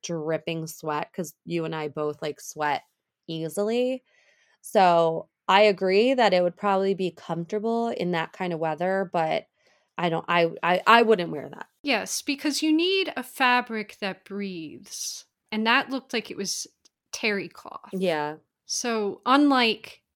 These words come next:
Speaker 2: Grandpa in his wool suit, this, I think, was more better for the climate. But Pickett was into it.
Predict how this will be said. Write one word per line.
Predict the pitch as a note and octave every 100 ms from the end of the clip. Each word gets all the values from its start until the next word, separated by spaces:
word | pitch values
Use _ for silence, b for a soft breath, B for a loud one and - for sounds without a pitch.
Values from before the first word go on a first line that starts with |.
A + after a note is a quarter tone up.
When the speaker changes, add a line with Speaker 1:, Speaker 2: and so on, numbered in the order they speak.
| G#3+
Speaker 2:
Grandpa | G3+ A3+ B3 B3 G#3 G3 F#3 - A2+ - _ _ _ -
in | A3+ G3
his | A3 - -
wool | G#3 G#3 A3+ A3+ A3 G3+
suit, | - - - G3+ - _ - - _ _ _ -
this, | G#3+ C4 B3 -
I | A3
think, | G#3+ A3 G#3
was | G#3 G3
more | G#3+ G#3 G#3 G3+ F#3+ F#3 - _ _ _ _ _ -
better | G#3 F#3
for | F#3 F3+
the | F3
climate. | - F3 D#3 - - _ _ _ _ _ _ _
But | - G#3+
Pickett | - G#4 A#4 -
was | D#4+ C#4
into | C#4 C4+ -
it. | - -